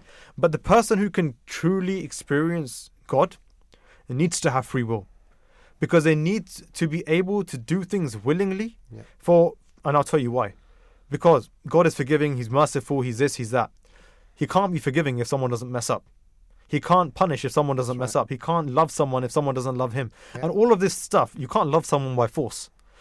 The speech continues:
Speaker 1: So therefore, whatever that thing is that He created to experience Him has to have the free will. You can't just force someone to love you. It's not actually love.
Speaker 2: Yeah.
Speaker 1: You can't force someone to mess up. They didn't mess up.
Speaker 2: And when they, and when they find that,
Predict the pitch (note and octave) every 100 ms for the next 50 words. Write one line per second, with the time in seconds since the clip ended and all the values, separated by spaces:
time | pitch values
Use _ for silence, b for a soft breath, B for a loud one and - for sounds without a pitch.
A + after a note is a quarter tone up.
0 | b - D3+ G3 - A3 E3 C#3 E3 G3+
1 | G3+ F3 B2+ - E3 E3 C#3+ C3 B2 A#2+
2 | D3+ D3 B2+ A2 C3 B2 - - - D3+
3 | D3+ A2+ A2+ G#2 C3+ E3 - B2+ C#3 B2
4 | A2+ - B2+ C3+ A2+ B B C#3 C#3 F#3
5 | G3 D#3 D3+ - - F3 - E3+ D#3 D3
6 | B2+ C3 D#3+ D3+ E3+ - D#3+ - - D#3+
7 | C#3 C3 F#2+ _ F#2+ F#2+ B B B D3
8 | A3 G#3 - - G#3 A#3 - F#3 E3 D#3+
9 | D#3+ - C#3 D3 E3 A#2+ C#3 E3+ C#3+ C3+
10 | D3+ - - F3+ F#3+ A#3+ B3+ B3 A3+ D#3+
11 | E3 E3 G#3+ A3+ A#3 G3 - - G3+ F#3+
12 | B2+ A#2 G#2